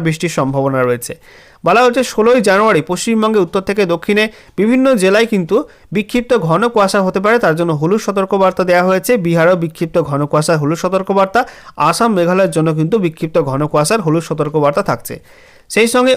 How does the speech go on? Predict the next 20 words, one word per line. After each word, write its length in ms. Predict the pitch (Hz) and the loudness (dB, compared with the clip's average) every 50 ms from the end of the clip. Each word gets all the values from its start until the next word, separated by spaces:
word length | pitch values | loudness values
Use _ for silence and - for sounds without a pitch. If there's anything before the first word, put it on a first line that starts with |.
| - - 180 | 2 2 2
ওড়িশার 340 | 202 247 262 - 262 254 240 233 | 2 2 2 2 0 2 2 2
মধ্যে 220 | 220 165 156 180 202 - - | 0 0 0 -2 -4 -2 0
কোল্ডের 460 | 202 214 233 262 262 202 180 170 196 247 - - - - _ | 2 4 4 4 2 2 2 0 0 -2 -4 -12 -20 -10 _
হলুদ 220 | - 190 233 269 254 - | 0 2 2 2 0 -2
সতর্কবার্তা 540 | 208 185 190 190 190 202 190 180 180 185 214 190 | -2 -2 -2 -4 0 0 0 0 2 0 0 2
দেওয়া 140 | 175 143 135 139 | 2 0 0 0
হয়েছে। 260 | 139 131 123 - - 127 - - - - - _ 175 | -2 -4 -6 -6 -10 -12 -12 -14 -20 -20 -8 _ -4
এছাড়া 200 | 180 214 220 208 196 | -2 0 2 2 0
উত্তর 180 | 196 - 226 220 202 | 0 0 0 2 2
ভারত 160 | 214 220 226 220 240 | 2 2 2 2 2
এবং 100 | 240 226 196 175 | 2 2 0 -2
উত্তর 160 | - 190 175 180 | -4 -4 -2 -2
পশ্চিম 240 | 185 180 - 202 185 165 | -4 -4 -2 -4 -2 0
ভারতে 200 | 165 165 170 190 208 180 | 0 0 0 0 -2 -2
কিছু 140 | 175 156 160 165 | -2 -4 -4 -6
কিছু 140 | 165 160 175 160 143 | -4 -2 0 0 0
অংশে, 240 | 151 165 160 220 233 247 - - - - _ - 160 | 0 0 0 0 -2 -2 -4 -14 -20 -18 _ -4 -4
বিশেষ 240 | 208 196 277 269 254 - - | -2 0 0 -2 -2 0 0
করে 160 | 220 208 214 214 214 214 - - _ _ - - _ _ _ _ _ _ _ _ _ _ - - _ _ _ _ _ - | 2 4 4 2 0 -2 -12 -20 _ _ -20 -20 _ _ _ _ _ _ _ _ _ _ -20 -20 _ _ _ _ _ -6
উত্তরপ্রদেশের 640 | 202 202 - 277 262 247 240 214 214 208 - 214 | -6 -2 0 0 0 2 2 0 0 0 0 0